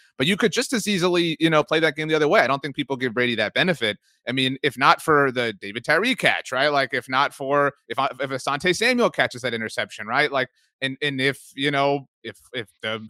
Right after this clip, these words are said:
Hail Mary works against the Giants the second time, like, you could, you could play the what if game a lot of ways, obviously, and so we don't have to make that huge conclusion. Um, I agree with a lot of what you said, and it bums me out to do so. You know when I started to, like, really worry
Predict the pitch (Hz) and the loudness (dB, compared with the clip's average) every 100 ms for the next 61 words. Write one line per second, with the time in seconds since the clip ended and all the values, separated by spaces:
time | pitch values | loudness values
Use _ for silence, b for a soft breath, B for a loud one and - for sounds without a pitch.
0 | - 147 175 190 202 196 285 - 135 127 | -2 0 4 4 6 6 4 2 -6 -6
1 | - 120 117 110 - 120 110 110 107 127 | -8 -6 -4 -4 -8 -10 -10 -8 -8 -6
2 | 131 170 220 170 160 156 180 208 160 156 | -4 -2 -2 -4 -8 -4 0 0 2 0
3 | 143 147 135 113 123 131 123 107 104 117 | 0 -2 -4 -2 0 0 -2 -2 -2 0
4 | 110 95 98 101 - 104 104 107 117 139 | -2 -6 -8 -8 -10 -10 -8 -6 -4 -2
5 | 131 110 107 120 - 107 - 113 - 113 | -2 -6 -6 -6 -4 -6 -6 -10 -10 -14
6 | 113 120 143 156 b b b - 117 113 | -8 -6 -6 -10 b b b -4 0 0
7 | 113 - 120 165 165 180 165 123 127 135 | -4 -2 4 4 4 2 2 2 2 2
8 | 131 - 127 131 107 - 107 - 127 131 | -2 -4 -2 0 0 -4 -10 -6 -6 -4
9 | 131 127 120 107 117 - 101 - _ - | -2 -2 -2 -4 -6 -4 -6 -6 _ -4
10 | 139 165 190 165 160 - 139 135 117 101 | 0 2 2 2 0 0 -2 0 -4 -6
11 | 101 110 117 110 113 120 | -8 -4 -4 -2 -4 -4